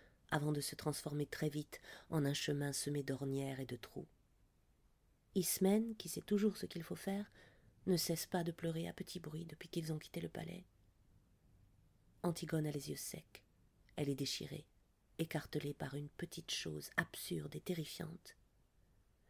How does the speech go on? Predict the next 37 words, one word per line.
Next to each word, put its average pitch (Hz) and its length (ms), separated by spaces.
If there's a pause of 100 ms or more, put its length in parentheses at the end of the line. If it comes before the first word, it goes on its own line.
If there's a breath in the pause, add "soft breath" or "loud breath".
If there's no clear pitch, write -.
(400 loud breath)
D'une 196 240
main, 196 320
elle 180 180
guide 185 220
son 175 180
père, 170 420 (280 loud breath)
de 185 140
l'autre, 190 440
elle 175 160
tient 185 220
le 170 100
sac - 540
qu'elle 175 140
a 170 60
préparé 175 400
la 170 120
veille 160 400
en 170 80
même 170 240
temps 165 200
que 165 120
la 156 100
gourde 160 260
d'Ismène. 151 640 (800 loud breath)
Son 175 220
sac 180 340
de 175 80
mendiant 160 540 (180)
pour 185 160
aller 165 160
nulle 156 220
part. - 500 (1400)
Elle 175 200
ne 165 80
peut 160 240
supporter - 640
l'idée 160 540